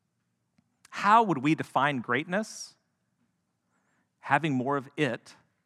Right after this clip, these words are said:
than the next man, whatever it is. All of us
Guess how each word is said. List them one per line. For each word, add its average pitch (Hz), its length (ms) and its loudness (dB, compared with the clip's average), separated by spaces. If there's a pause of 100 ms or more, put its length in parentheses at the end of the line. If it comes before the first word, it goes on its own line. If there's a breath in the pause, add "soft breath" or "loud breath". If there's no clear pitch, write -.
(160)
than 113 120 -6
the 120 60 -4
next 147 280 -6
man, 87 280 -12 (1500)
whatever 131 400 -2 (100)
it 135 240 -4
is. 117 600 -8 (1300)
All 247 240 6
of 214 80 4
us 175 180 2